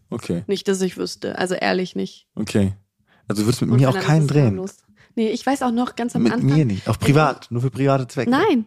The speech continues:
Speaker 2: würde ich nicht. Man weiß ja nie, was passiert.
Speaker 1: Dass wir uns trennen und ich den veröffentliche.
Speaker 2: Ja, zum Beispiel.
Speaker 1: Ja. Ja, ich muss auch dazu sagen, ich glaube, Deutschland ist da nicht so
Speaker 2: Hinterher. Also in
Speaker 1: Nee, der
Speaker 2: Hollywood geht's echt anders ab, ne?
Speaker 1: Ja, die sind da ein bisschen anders, warum auch immer. Aber in Deutschland zum Beispiel, es gibt ja Gina Lisa als deutsches Pendant.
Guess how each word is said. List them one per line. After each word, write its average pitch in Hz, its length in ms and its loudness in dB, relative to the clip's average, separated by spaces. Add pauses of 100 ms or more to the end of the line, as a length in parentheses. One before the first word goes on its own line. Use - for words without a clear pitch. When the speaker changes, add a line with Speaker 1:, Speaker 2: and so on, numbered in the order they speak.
Speaker 2:
würde 269 160 2
ich - 120 -2
nicht. 202 400 -6 (200)
Man 226 220 2
weiß 240 180 2
ja 269 60 2
nie, 262 160 0
was 254 140 -4
passiert. - 640 -4 (480)
Speaker 1:
Dass - 120 -16
wir 110 60 2
uns 101 160 -4
trennen 135 240 2
und 127 80 2
ich 123 60 -4
den 123 120 0
veröffentliche. 95 500 0
Speaker 2:
Ja, 190 140 -2
zum 190 160 -10
Beispiel. 196 560 -2
Speaker 1:
Ja. - 200 0 (340)
Ja, 110 80 4
ich 107 80 2
muss 156 140 4
auch 143 80 4
dazu 127 260 0
sagen, 127 260 4
ich 127 120 -8
glaube, 127 180 2
Deutschland 135 460 0
ist - 200 -6
da 131 120 0
nicht 135 280 -2
so 131 560 4 (180)
Speaker 2:
Hinterher. 220 420 -2 (260)
Also 226 140 0
in 120 40 4
Speaker 1:
Nee, 135 160 6
der - 120 4
Speaker 2:
Hollywood 277 260 0
geht's - 320 -6 (100)
echt 233 340 0
anders 185 320 -2
ab, - 240 -8
ne? 117 120 2
Speaker 1:
Ja, 139 160 6
die 135 100 0
sind 147 160 -2
da - 60 2
ein 151 80 0
bisschen - 260 -4
anders, 190 400 -2
warum 113 160 0
auch 143 80 0
immer. 151 140 2
Aber 113 120 2
in 110 80 2
Deutschland 143 280 2
zum 151 80 0
Beispiel, 139 140 0
es 123 40 -6
gibt - 160 -8
ja 127 60 2
Gina 117 260 -2
Lisa 131 300 2
als 110 240 -2
deutsches 135 320 2
Pendant. 143 500 0